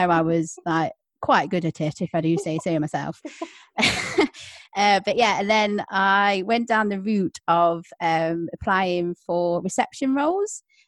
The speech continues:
um, at companies and stuff, 'cause I was told that's a good way of sort of, like, working your way up. So getting a company reception role and then work your way up. It just so happens that that reception role was at a S E O agency. They'd already filled the reception role, but they were wanting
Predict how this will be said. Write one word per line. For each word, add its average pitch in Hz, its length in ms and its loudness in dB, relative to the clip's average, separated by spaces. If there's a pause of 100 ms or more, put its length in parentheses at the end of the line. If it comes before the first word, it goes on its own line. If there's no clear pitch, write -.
(140)
um, 170 540 0
at - 120 -8
companies 226 340 -2
and 170 80 -4
stuff, 143 140 -12
'cause 175 140 -12
I 175 60 -4
was 170 80 -10
told 185 200 -4
that's - 220 -6
a 190 40 -12
good 180 180 -6
way 180 500 -4
of 165 380 -4
sort - 240 -10
of, 160 100 -12
like, 160 200 -2
working 175 360 -4
your 175 80 -2
way 175 160 -2
up. 175 180 -2
So 147 160 -12
getting 165 240 -8
a 170 100 -4
company 165 580 -6
reception 165 400 -12
role 160 240 -6
and 156 100 -8
then 156 180 -4 (120)
work 156 240 -6 (100)
your 156 80 -8
way 185 100 -6
up. 196 160 -4 (360)
It - 60 -16
just 262 120 -2
so 196 100 0
happens 175 460 -4
that 151 180 -8 (220)
that 190 200 -4 (140)
reception - 440 -8
role 170 340 -2 (260)
was 180 120 -6
at 170 160 -8
a 156 200 -4
S - 160 -8
E 170 140 0
O 165 100 -4
agency. 240 760 0 (240)
They'd 180 100 -4
already 196 240 0
filled 240 500 2
the 175 540 0 (520)
reception 202 440 -2
role, 180 200 2
but 185 140 -4
they 185 140 -2
were 180 320 0
wanting 180 760 -4